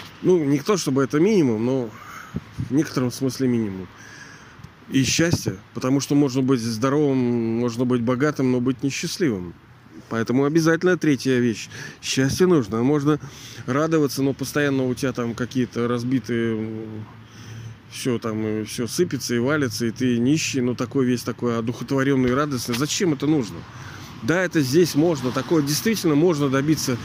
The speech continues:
быть радостным и быть нищебродом. Но зачем это? Как говорится, это не весело. Всё должно быть в с-, ну, всё в совокупности. Всё вместе, да, in whole, оптом, чтобы у нас было и счастье, и здоровье, и богатство.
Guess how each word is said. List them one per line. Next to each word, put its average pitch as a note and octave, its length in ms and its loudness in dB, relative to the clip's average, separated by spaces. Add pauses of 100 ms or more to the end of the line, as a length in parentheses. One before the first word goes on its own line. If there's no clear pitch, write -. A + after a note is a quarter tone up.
(720)
быть C#3+ 260 2
радостным D#3+ 540 2
и C#3 40 4
быть C#3+ 300 4
нищебродом. C3+ 840 0
Но D#3 140 2
зачем D#3 480 0
это? G2 200 -8 (100)
Как A#2 140 -8
говорится, B2+ 380 -2
это F3 180 -2
не F3+ 140 4
весело. C3+ 500 0 (640)
Всё F#3+ 220 -4
должно D#3 320 -2
быть C3+ 180 0
в - 60 -12
с-, - 180 -10
ну, B2 600 -6
всё - 260 -4
в F3 60 -10
совокупности. E3 760 -6 (1040)
Всё F3 240 -2
вместе, D#3 420 2
да, A2+ 120 -4
in C3+ 280 -2
whole, A2+ 340 0 (420)
оптом, A#2 460 -4
чтобы A2+ 360 -4
у A#2+ 40 0
нас B2+ 160 -2
было A#2 220 0
и D3 140 -4
счастье, D#3+ 460 -2
и - 20 -2
здоровье, B2 360 -2
и G#2 40 -6
богатство. A2 480 -4